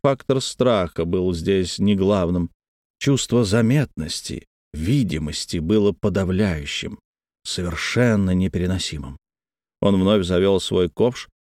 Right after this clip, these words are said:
тот зарычал и снова принялся копать. Почва и камни расступались перед ним — и превращались в пыль, в энергию, или что там с ними делал ковш.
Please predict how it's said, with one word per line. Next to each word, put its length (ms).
тот 140
зарычал 460
и 60
снова 340
принялся 480
копать. 600
Почва 380
и 180
камни 520
расступались 920
перед 260
ним — 280
и 120
превращались 920
в 60
пыль, 480
в 160
энергию, 800
или 140
что 220
там 280
с 140
ними 380
делал 380
ковш. 440